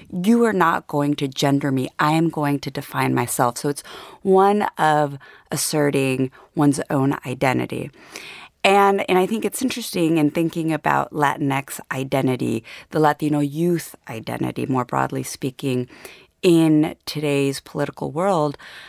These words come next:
Um, we're living in a political moment, the Trump political moment, where there's a lot of, um, divisiveness, there's a lot of chunking up of in-group, out-group, Black, white, Latino, um,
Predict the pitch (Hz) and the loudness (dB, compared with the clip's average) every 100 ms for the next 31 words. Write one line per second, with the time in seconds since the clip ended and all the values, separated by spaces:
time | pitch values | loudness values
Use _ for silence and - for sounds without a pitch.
0 | - - 143 151 - 185 196 202 202 190 | -14 -4 -2 -2 -2 2 4 4 2 0
1 | 170 165 160 165 - 147 143 139 139 139 | 0 0 2 0 0 2 4 4 2 2
2 | - 147 127 - 151 151 156 131 131 143 | 0 -4 -4 -2 -2 0 0 2 0 -2
3 | - 135 - 139 143 - - - - - | -6 -8 -2 0 0 -4 -20 -20 -20 -20
4 | _ - - 151 143 151 147 135 135 135 | _ -8 0 0 2 2 4 4 2 0
5 | - 156 147 143 139 151 147 147 147 143 | -4 0 2 4 2 0 0 -2 -4 0
6 | 151 151 - - 156 139 139 135 - - | 2 2 -2 -4 0 2 2 -2 -8 -20
7 | - - _ 131 135 - 170 151 170 165 | -20 -20 _ -4 -4 -2 -2 0 0 0
8 | 170 175 180 - 160 147 151 143 139 139 | 0 -2 -2 -4 -2 -2 -2 -2 0 0
9 | - 151 143 - 156 151 156 147 143 139 | -2 -6 -4 -6 -6 -4 -2 2 2 0
10 | 143 135 135 - - - _ 170 160 143 | 0 0 0 -4 -20 -20 _ 4 4 4
11 | 139 135 _ 156 151 - 143 - - 156 | 0 -2 _ -2 0 -8 -12 -6 0 0
12 | 139 - - 156 156 - 131 131 160 160 | -2 -10 -2 -2 -2 -6 -10 -4 2 4
13 | 147 127 123 - - - - 127 123 | 4 2 -2 -10 -20 -18 -4 -2 -2